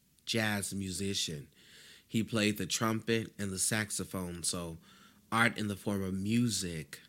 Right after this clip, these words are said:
has always been present for me. Um, I can recall, um, him playing his saxophone and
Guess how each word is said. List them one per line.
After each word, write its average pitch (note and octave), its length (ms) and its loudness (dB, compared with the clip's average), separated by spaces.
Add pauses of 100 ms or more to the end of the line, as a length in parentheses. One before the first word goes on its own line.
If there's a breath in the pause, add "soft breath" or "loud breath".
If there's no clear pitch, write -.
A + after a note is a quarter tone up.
(200)
has A2 220 4
always F#2+ 420 0
been F#2+ 240 -4
present F2+ 420 -4
for E2 140 -6
me. C#2+ 360 -6 (640 loud breath)
Um, G2 320 0
I G#2 120 2
can G#2+ 240 4
recall, F#2+ 1200 0
um, C#2+ 1120 -4 (260)
him G#2+ 360 2
playing G#2 320 2
his G#2 180 2
saxophone G2+ 880 0
and D#2+ 180 -6